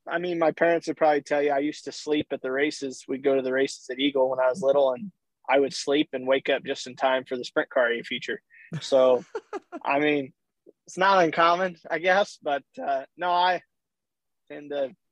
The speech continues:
Speaker 1: go, go hard until it's time to not go.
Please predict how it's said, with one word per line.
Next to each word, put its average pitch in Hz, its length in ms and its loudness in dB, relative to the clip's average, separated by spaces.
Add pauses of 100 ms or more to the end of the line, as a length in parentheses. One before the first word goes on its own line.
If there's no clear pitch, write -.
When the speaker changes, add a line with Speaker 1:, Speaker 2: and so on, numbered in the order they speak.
(240)
Speaker 1:
go, 147 280 0 (540)
go 160 200 4
hard 156 360 2
until 139 360 -6
it's - 440 -10
time 143 260 -4
to 135 60 -12
not 135 240 -6
go. 139 280 0